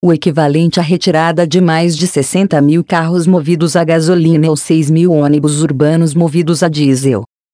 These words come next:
O plano de negócios da Petrobras prevê investimentos de dezenove vírgula seis bilhões dólares americanos no segmento de refino,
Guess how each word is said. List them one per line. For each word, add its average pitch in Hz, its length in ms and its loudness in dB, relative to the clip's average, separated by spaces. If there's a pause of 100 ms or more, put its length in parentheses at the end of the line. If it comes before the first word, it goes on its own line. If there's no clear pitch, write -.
(120)
O 202 80 0
plano 190 380 0
de 151 140 0
negócios 139 600 0
da 156 120 0
Petrobras 180 640 -2
prevê 175 320 0
investimentos 151 880 0
de 165 140 -2
dezenove 160 680 0
vírgula 151 460 0
seis 156 300 -2
bilhões 139 560 0
dólares 151 500 -2
americanos 156 720 0
no 196 120 2
segmento 170 580 0
de 156 100 0
refino, 147 560 0